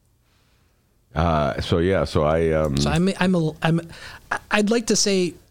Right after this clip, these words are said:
Speaker 2: they understand that the, the interplay between the three branches would be completely decimated.
Speaker 1: Absolutely.
Speaker 2: Like you said, you'd be, the decision is we have an emperor.
Speaker 1: Yeah.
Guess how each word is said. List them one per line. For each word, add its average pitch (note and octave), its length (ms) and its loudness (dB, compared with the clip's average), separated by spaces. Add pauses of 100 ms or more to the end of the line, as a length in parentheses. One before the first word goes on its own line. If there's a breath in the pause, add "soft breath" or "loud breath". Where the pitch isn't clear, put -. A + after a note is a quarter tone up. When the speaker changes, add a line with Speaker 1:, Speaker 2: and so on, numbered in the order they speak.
(500)
Speaker 2:
they G#3+ 180 2
understand F#3 720 0
that C3+ 180 -4
the, C#3 80 -2
the C3+ 260 -6
interplay F3 400 0
between D3+ 320 0
the C#3 60 -2
three D#3+ 180 -2
branches D3 520 0
would C3 140 0
be B2+ 100 0
completely D#3+ 560 -2
decimated. C3+ 560 -2
Speaker 1:
Absolutely. A2 540 0
Speaker 2:
Like D#3 140 -2
you G#3 80 2
said, F3 380 -2
you'd C#3 200 -2
be, D3 240 2 (260 loud breath)
the C#3 80 0
decision G#3 560 0
is E3+ 260 0 (160)
we C#3+ 140 0
have C#3 160 0
an C3+ 80 2
emperor. A#2 480 -4
Speaker 1:
Yeah. A2 200 -2